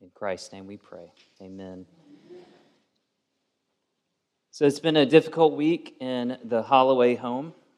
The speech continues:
Uh, Lynn and I just closed on selling our house Tuesday, which marks our thirteenth move in sixteen years of marriage. Um,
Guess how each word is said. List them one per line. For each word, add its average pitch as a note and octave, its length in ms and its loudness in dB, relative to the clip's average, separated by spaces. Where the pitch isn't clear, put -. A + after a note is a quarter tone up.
Uh, A2 320 -6
Lynn A#2+ 220 -8
and A#2+ 100 -6
I A2+ 220 0
just A2+ 340 -10
closed A#2+ 420 -2
on A2+ 140 -8
selling A#2+ 340 -2
our A2 140 -4
house A2 320 -4
Tuesday, B2 640 -6
which A2 320 -14
marks A#2 400 -2
our A2 160 2
thirteenth B2 720 -10
move A#2+ 320 -8
in G2+ 80 -14
sixteen A2+ 440 -16
years G#2+ 300 -12
of F#2+ 160 -16
marriage. A2+ 560 -8
Um, G#2+ 320 -2